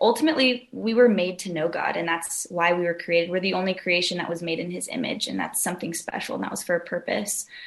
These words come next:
Um, but from the beginning of the Bible all the way to the end, it's just a beautiful story of, of God's character, his attributes, his desire to be in a relationship with us and what that means. And as I was, like, preparing for this, I was just looking and I was like, "God, like,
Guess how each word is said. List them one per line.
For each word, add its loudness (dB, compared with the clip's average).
Um, 2
but 4
from 6
the 6
beginning 4
of -2
the 0
Bible 2
all 2
the -2
way 2
to -8
the -4
end, 2
it's 0
just 2
a -2
beautiful -2
story 0
of, 0
of 0
God's 0
character, 2
his -2
attributes, -2
his 4
desire 4
to -4
be -2
in 0
a 2
relationship 0
with -2
us 2
and -4
what -2
that 2
means. -2
And 2
as 6
I 8
was, 6
like, 4
preparing 4
for 2
this, 6
I 6
was 2
just -4
looking -2
and 0
I -4
was -8
like, -12
"God, 2
like, 2